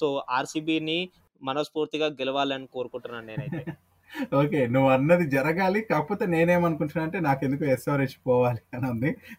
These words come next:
Speaker 2: So, ఎస్ఆర్హెచ్ గెలవాలంటే అంటే, I mean, ఆర్సీబీ ఓడిపోవాలి ఈ మ్యాచ్. And, ఆ, ఎస్ఆర్హెచ్ గెలవాలి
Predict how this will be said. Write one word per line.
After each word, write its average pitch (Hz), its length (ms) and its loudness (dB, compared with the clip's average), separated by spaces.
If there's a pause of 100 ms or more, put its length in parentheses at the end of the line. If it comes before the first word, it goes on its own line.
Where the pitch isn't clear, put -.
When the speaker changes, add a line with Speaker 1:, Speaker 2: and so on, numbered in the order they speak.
Speaker 2:
So, 123 60 4
ఎస్ఆర్హెచ్ 147 520 4
గెలవాలంటే 139 520 4
అంటే, 147 280 2
I - 20 4
mean, 139 140 2
ఆర్సీబీ 147 440 4
ఓడిపోవాలి 151 520 6
ఈ - 20 4
మ్యాచ్. 151 400 2 (720)
And, 135 160 4
ఆ, 131 680 4 (840)
ఎస్ఆర్హెచ్ 156 520 6
గెలవాలి 143 400 4